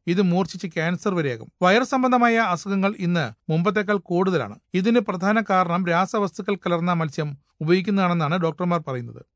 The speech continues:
മത്സ്യം സുലഭം. എന്നിട്ടും സംസ്ഥാനത്തെ വിവിധ മത്സ്യബന്ധന തുറമുഖങ്ങളിലായി ടൺ കണക്കിന് മത്സ്യമാണ് നിത്യേന എത്തുന്നത്. ട്രോളറുകളും വൻകിട കപ്പലുകളും കടലിന്റെ ആഴത്തട്ട് വരെ കടന്നു ചെന്ന് നിരോധിത വലകൾ പോലും ഉപയോഗിച്ചാണ് മത്സ്യബന്ധനം നടത്തുന്നത്.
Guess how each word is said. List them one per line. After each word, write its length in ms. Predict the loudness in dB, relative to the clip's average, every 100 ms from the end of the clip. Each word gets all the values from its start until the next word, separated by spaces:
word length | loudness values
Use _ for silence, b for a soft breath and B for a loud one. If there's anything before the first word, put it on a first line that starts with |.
| 0
മത്സ്യം 400 | 2 2 2 0
സുലഭം. 420 | 2 2 2 0 -8 -2
എന്നിട്ടും 340 | -2 0 -2 -4 _ _
സംസ്ഥാനത്തെ 680 | 0 2 2 2 2 2 2 2
വിവിധ 360 | 0 0 2 2
മത്സ്യബന്ധന 640 | 2 0 0 0 2 2
തുറമുഖങ്ങളിലായി 680 | 0 -2 0 0 2 2 0 0
ടൺ 180 | 0 0 2
കണക്കിന് 340 | 0 0 0
മത്സ്യമാണ് 440 | 0 0 0 0 -4 -6 -2
നിത്യേന 380 | -2 0 2
എത്തുന്നത്. 360 | 2 -2 -6 -6 -8
ട്രോളറുകളും 560 | 0 2 4 4 2 0 -4
വൻകിട 340 | -2 0 2 0
കപ്പലുകളും 500 | 0 0 0 0 -2 -4
കടലിന്റെ 480 | 0 2 2 2 2 0 0
ആഴത്തട്ട് 500 | 2 2 0 -2 0
വരെ 160 | -2 0
കടന്നു 340 | -2 0 0
ചെന്ന് 260 | 0 0 -2 -6 _
നിരോധിത 420 | 2 2 2 2 2 0
വലകൾ 300 | 0 0 0
പോലും 280 | 0 0 0
ഉപയോഗിച്ചാണ് 500 | 0 -2 0 -2 -2
മത്സ്യബന്ധനം 760 | -2 -4 -2 0 0 0 0 0
നടത്തുന്നത്. 460 | -2 -4 -6 -8